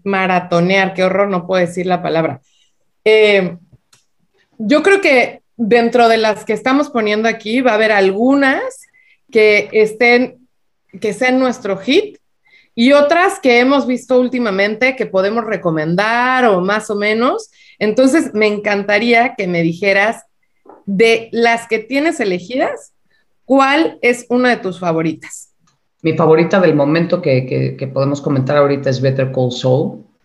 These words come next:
Speaker 1: Ujú.
Speaker 2: Sí es de, sí es de crimen, pero, pues, bueno, un, un, podríamos separar el crimen entre policíaco o, o entre crímenes reales, ¿no? Y Better Call Saul, eh,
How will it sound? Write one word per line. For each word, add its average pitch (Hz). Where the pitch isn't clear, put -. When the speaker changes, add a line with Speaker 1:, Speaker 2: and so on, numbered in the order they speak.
Speaker 1:
Ujú. 185
Speaker 2:
Sí -
es 196
de, -
sí -
es 185
de 190
crimen, 156
pero, 123
pues, 127
bueno, 139
un, 131
un, 131
podríamos 160
separar 135
el 139
crimen 139
entre 127
policíaco 127
o, -
o 123
entre 123
crímenes 139
reales, 131
¿no? 135
Y 123
Better 131
Call 120
Saul, 135
eh, 131